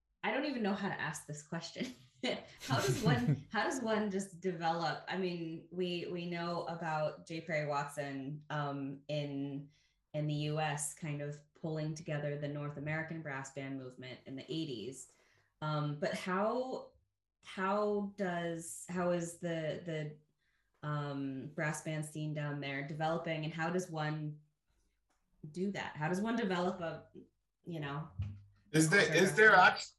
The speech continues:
Speaker 3: is there actually a, a, a naba type association or organization?
Speaker 2: Uh, not yet, and it is, um, the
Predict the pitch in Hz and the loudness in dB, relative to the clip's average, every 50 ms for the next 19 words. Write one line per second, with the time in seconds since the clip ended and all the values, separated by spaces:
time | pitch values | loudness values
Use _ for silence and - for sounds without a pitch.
0 | _ _ - 151 175 170 214 214 190 170 165 185 185 - - 220 185 165 160 151 | _ _ 6 6 8 10 10 10 12 12 10 10 8 6 2 4 6 8 8 8
1 | 147 139 - - - 131 131 127 120 117 - - 123 123 127 123 127 139 147 160 | 8 6 2 4 6 8 8 8 6 4 0 0 0 0 2 2 4 6 8 8
2 | 160 151 156 147 139 - - 147 147 151 - - - - - - 151 143 143 139 | 8 8 6 2 2 2 2 4 4 2 2 0 -2 -2 0 2 4 4 4 2
3 | - 135 131 131 147 160 - - 160 143 139 135 127 131 139 139 135 135 127 117 | 2 0 2 2 2 2 2 2 2 0 0 0 0 0 0 0 0 0 -2 0
4 | - 120 120 135 143 - 170 170 185 185 190 190 _ _ _ _ _ _ _ _ | 2 2 2 2 2 0 0 0 0 0 -4 -4 _ _ _ _ _ _ _ _
5 | _ _ _ _ _ - - _ - - - - - - - - - - 131 127 | _ _ _ _ _ -20 -20 _ -20 -20 -20 -20 -20 -20 -20 -10 -2 2 4 4
6 | 123 117 - - 127 127 135 151 180 180 143 160 170 190 208 190 180 156 143 143 | 6 4 2 0 0 4 6 6 6 6 6 8 10 10 10 12 10 8 8 6
7 | 143 135 135 - _ _ _ - - 147 120 160 165 143 - - - - - 147 | 2 0 -6 -12 _ _ _ -4 -4 -2 0 0 -2 -2 -2 -2 -4 -4 -2 0
8 | 143 139 135 131 123 120 107 101 - - - - 147 - - - - 160 139 151 | 2 2 2 0 -2 -6 -8 -10 -16 -18 -14 -14 -12 -12 -14 -16 -12 -6 -2 2